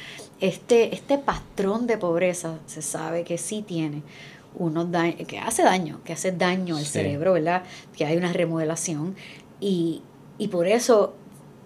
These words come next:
Speaker 1: siempre veo, ¿verdad? Que, que nosotros tenemos que trabajar con la pobreza, porque es que tal vez es, es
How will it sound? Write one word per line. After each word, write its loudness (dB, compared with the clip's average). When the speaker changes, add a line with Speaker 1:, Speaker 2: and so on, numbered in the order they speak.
Speaker 1:
siempre 2
veo, 4
¿verdad? 4
Que, -6
que -4
nosotros -6
tenemos -2
que -10
trabajar -6
con -8
la -8
pobreza, -10
porque -6
es -8
que -4
tal 8
vez 8
es, 8
es -6